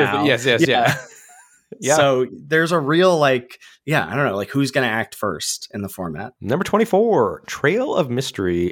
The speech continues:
Speaker 2: is a great reason to go five color morphs. This is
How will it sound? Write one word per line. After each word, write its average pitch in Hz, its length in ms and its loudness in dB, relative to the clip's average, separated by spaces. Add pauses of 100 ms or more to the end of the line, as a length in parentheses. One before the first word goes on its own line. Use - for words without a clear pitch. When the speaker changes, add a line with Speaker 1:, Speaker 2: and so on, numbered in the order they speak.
Speaker 2:
is 95 100 -2
a 95 60 0
great 98 560 0
reason 92 480 0
to 95 80 -2
go 87 440 2
five 87 440 -4
color 92 260 -2
morphs. 87 460 -6
This - 180 -4
is 101 240 0